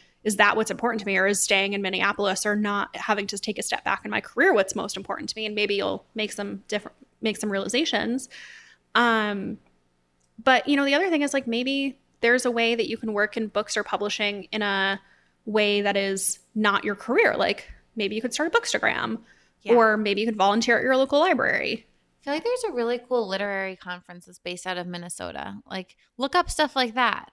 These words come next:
Speaker 2: Um, I remember that I, it was 'cause I blogged about it. Like, they had reached out to me and were like,
Speaker 1: Yeah.
Speaker 2: "This is so specific for this one <laughs> person." But getting involved in that way and volunteering, because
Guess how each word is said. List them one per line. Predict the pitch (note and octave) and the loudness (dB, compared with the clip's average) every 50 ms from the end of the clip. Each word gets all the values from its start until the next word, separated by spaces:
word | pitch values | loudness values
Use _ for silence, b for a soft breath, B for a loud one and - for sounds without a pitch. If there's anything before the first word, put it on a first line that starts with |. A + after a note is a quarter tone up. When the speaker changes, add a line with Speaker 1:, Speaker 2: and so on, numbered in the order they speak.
| _ _ - | _ _ -6
Speaker 2:
Um, | G#3+ G#3+ G#3+ G#3+ G#3 G3+ F#3+ G#3 - _ - | -4 -4 -4 -4 -4 -6 -8 -10 -14 _ -4
I | - A3 | -2 0
remember | A#3 B3 B3+ B3 B3+ B3 | 0 0 0 0 2 2
that | A#3+ - | 2 2
I, | - G#3 - - | 0 0 -2 -2
it | A3 | -4
was | A3+ A#3 - - - | -4 -4 -4 -6 -6
'cause | A3+ A#3 | -2 0
I | A3+ | 0
blogged | G3+ G3+ G3 G3 G3+ F#3+ G3 | 2 2 2 2 2 0 0
about | F#3 F#3 F3 E3+ | 0 2 2 2
it. | E3+ E3 | 0 -2
Like, | F3+ F3+ - | -4 -2 -2
they | F#3 | -2
had | F#3 E3+ | -2 -2
reached | F3+ F3+ F3 - - | -4 -6 -6 -4 -4
out | E3+ E3 E3 | -4 -4 -4
to | - - | -6 -12
me | E3+ E3+ E3 | -12 -10 -10
and | E3 E3+ | -8 -8
were | E3+ F3 F3+ | -10 -10 -10
like, | F#3+ F#3 - _ - | -10 -10 -12 _ -14
Speaker 1:
Yeah. | F4 E4+ C#4 | -14 -12 -10
Speaker 2:
"This | A#3+ A#3+ B3 | -6 -4 -4
is | B3 A3+ | -2 0
so | - G#3+ G3+ | 0 0 0
specific | - - - - - F#3 - G3 F3+ - | -2 -4 -6 -6 -4 -2 -2 -4 -4 -4
for | F#3 F3 | -6 -6
this | E3+ F#3 - - | -6 -6 -4 -4
one | G#3+ F3+ F#3+ F#3+ | -4 -2 -2 0
<laughs> | - | 2
person." | B3+ B3 - - C4+ A3+ A3 - D#4+ B B B B B | 2 2 2 0 -6 -6 -6 -10 -14 B B B B B
But | - A#3+ A#3 | -2 0 2
getting | A3 A#3 A3+ A#3+ B3+ B3+ | 2 2 2 2 2 0
involved | B3+ A#3+ A3 A3 G#3+ A3 G#3+ A#3 - - | 0 2 2 2 2 2 0 -2 -6 -6
in | A3 | -2
that | A#3+ C#4 C#4 - | 0 2 2 2
way | G3+ F#3+ F#3 | 0 -2 -4
and | F#3 F#3+ | -4 -4
volunteering, | F#3+ G#3+ G#3+ A3 A3+ A3+ - - B3+ B3 A3 G3 - - - G3+ G3+ | -4 -4 -2 -2 -2 -4 -2 -2 -2 0 0 -2 -4 -8 -12 -12 -8
because | - A3 G3+ - A3+ A3 G#3+ G#3+ G#3 | -8 -8 -6 -2 -2 -2 0 -2 -4